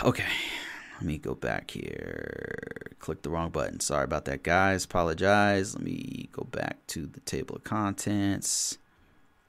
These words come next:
Here we go. So the fundamentals, um, watch me click it again. <laughs> Okay, so part, part one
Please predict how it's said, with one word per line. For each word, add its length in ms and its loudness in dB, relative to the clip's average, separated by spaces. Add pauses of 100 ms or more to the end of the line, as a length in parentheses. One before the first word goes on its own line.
(240)
Here 80 8
we 80 8
go. 140 -2 (520)
So 200 10
the 60 0
fundamentals, 720 10 (120)
um, 200 0
watch 220 0
me 80 -2
click 240 -2
it 60 -4
again. 300 -4 (800)
<laughs> 100 8 (1700)
Okay, 380 8
so 160 6
part, 480 12
part 260 12
one 520 8